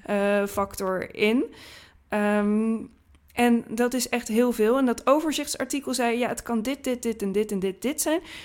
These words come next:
Maar het zijn niet precies wat nou precies de verschillen waren. Daarvoor moest ik voor elk dingetje, moest ik weer een ander artikel ongeveer hebben.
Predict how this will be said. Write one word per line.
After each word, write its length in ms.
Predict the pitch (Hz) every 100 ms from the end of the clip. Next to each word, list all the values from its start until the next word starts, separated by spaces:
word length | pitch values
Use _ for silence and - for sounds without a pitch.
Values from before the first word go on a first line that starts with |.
| -
Maar 120 | 226
het 120 | 226
zijn 140 | 254 233
niet 160 | 370
precies 500 | 403 311 - 311 311 -
wat 260 | 208 285
nou 200 | 285 254
precies 380 | 247 254 240 233
de 80 | 220
verschillen 360 | 214 - 226
waren. 200 | 175 175 226
Daarvoor 240 | 277 302
moest 200 | 294 302
ik 100 | -
voor 200 | - -
elk 280 | 277 330 -
dingetje, 500 | 277 320 320 269 320
moest 260 | 269 269 -
ik 80 |
weer 140 | - 262
een 140 | 247
ander 220 | 269 285 240
artikel 380 | 247 254 240
ongeveer 640 | 202 175 185 180 - 190 185
hebben. 320 | 180 190